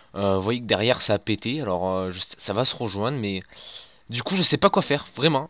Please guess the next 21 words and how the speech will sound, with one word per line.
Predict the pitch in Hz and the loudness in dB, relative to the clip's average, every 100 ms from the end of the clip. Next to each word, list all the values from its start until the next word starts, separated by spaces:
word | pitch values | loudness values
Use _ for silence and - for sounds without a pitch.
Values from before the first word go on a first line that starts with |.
| - | -10
je | 120 | -10
ne | |
sais | 123 139 | -6 -2
pas | 156 | 0
quoi | 160 | 0
faire, | 143 127 135 | 0 0 0
ça, | - - | -2 -2
ça | - | 0
ne | 123 | 2
roule | 131 127 | 2 4
pas. | 135 160 _ _ _ _ - | 4 2 _ _ _ _ -10
Enfin, | 101 - | -8 -4
ça | - | 2
roule, | 120 123 160 | 4 4 0
mais | 113 104 | 0 0
pas | - 120 | 4 4
vraiment | 113 113 117 117 | 4 2 0 0
si | 110 - | -2 -2
fort | - 120 | 2 2
que | 123 | 2
ça. | - 147 | 4 4